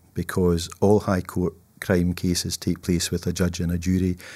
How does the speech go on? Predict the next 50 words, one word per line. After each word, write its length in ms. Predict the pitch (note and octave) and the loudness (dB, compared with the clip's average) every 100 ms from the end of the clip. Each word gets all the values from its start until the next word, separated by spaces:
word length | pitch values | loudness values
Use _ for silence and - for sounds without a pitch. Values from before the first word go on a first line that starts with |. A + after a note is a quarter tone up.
| - _ | -20 _
In 140 | G#2 G2+ | 2 4
the 60 | |
Sheriff 320 | - A#2 A#2 | 6 6 6
Court, 180 | - G#2 | 2 0
there 120 | G#2 | 4
may 180 | G2 G#2+ | 4 6
not 260 | G#2+ F#2+ G2 | 6 2 0
be 200 | E2+ E2+ | 0 0
because 300 | F#2 - F2+ | -2 -2 0
it 80 | G2 | 2
may 140 | F2+ | 2
just 260 | F2 F#2 - | 0 -2 0
be 140 | F2+ | 0
a 140 | F2 | 0
summary 420 | F2 - F#2 G2 F#2+ | 0 2 4 4 4
matter, 420 | F#2 F2 - E2+ C3 | 2 0 -2 -6 -6
in 100 | F2+ | -6
which 260 | E2+ - | -4 -4
case 240 | - E2+ - | -2 -2 0
there's, 240 | F2 - | -4 -4
there's 260 | - F2+ F#2+ | -6 -4 0
no 160 | F#2 | 0
jury, 360 | E2+ F2+ F2 E2+ | 2 0 0 -2
as, 140 | F2 - | -4 -6
as 140 | G2+ F2+ | -6 -4
I've 100 | F2+ | -4
explained 400 | - - F2 F2 | -2 0 0 -2
before. 420 | F2+ G2 F2+ F2+ - - - - - - - A#2 | -2 0 2 0 -4 -12 -12 -14 -18 -20 -2 6
There 140 | A2 | 8
are 200 | A2 G#2+ | 10 8
assorted 500 | G2+ B2+ B2 - G2 | 8 8 8 6 4
other, 440 | G2+ G2 F#2+ F2+ G#2+ - | 6 6 4 2 -4 -6
uh, 120 | F#2 F#2+ - - | -4 -4 -6 2
court 300 | A2 G#2 G#2 | 4 4 2
officials. 760 | - G2 - G2 F#2+ F#2+ - - _ - | 2 2 2 2 2 -2 -6 -12 _ -8
There 280 | F#2+ G#2 G2+ | 2 6 8
are 160 | G2 F#2+ | 6 6
rarely 800 | G2 A2 B2 A#2+ G#2+ F#2 F#2 - | 4 6 6 6 4 2 0 -4
members 400 | F#2+ F#2 F#2 F2+ | 2 4 4 2
of 80 | F2 | 0
the 100 | E2+ | -2
public, 440 | - F2+ G2+ - F#2+ | 0 0 2 0 0
although 220 | F#2+ G2 | 2 4
every 240 | F2 F2+ | 4 0
trial 240 | - F#2 F2 | 0 2 4
is 100 | F#2+ | 2
open 220 | F#2+ E2 | -2 -6
to 100 | - | -6
the 80 | F2 | -2
public. 440 | F2 F2+ F2 | 0 0 -4